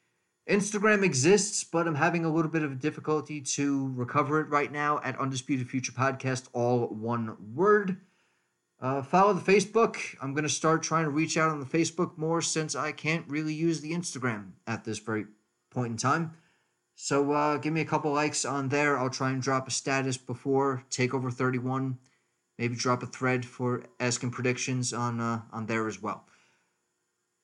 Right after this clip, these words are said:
Thank you so much, no matter how, where, when you're listening to me, whether it is Apple Podcasts, Google Play Podcasts, Stitcher, Last F M,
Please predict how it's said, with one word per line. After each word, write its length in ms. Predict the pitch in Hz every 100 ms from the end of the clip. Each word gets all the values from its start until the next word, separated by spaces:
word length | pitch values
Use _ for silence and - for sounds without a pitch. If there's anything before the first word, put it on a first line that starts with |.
| _ _ _ _ _ -
Thank 240 | 160 190
you 100 | 190
so 200 | 185 196
much, 260 | 190 196 190
no 40 |
matter 220 | 180 175 156
how, 340 | 131 165 180
where, 380 | 147 160 180 170
when 340 | 120 139 170
you're 160 | 170 160
listening 400 | 165 165 180 165
to 100 | 170
me, 180 | 175 175
whether 320 | 143 151 160 143
it 160 | 156
is 300 | 156 139 - _ 135
Apple 240 | 165 170
Podcasts, 920 | 151 156 165 165 160 170 160 - 127
Google 300 | 120 170 165
Play 240 | 160 156 160
Podcasts, 920 | 131 156 156 - 156 151 127 - - _ _ _ _ _ _ _ _ _
Stitcher, 1080 | - - - 180 185 185 185 180 165 135 - -
Last 380 | 135 175 - 180
F 240 | 165 -
M, 540 | 170 175 175 156 135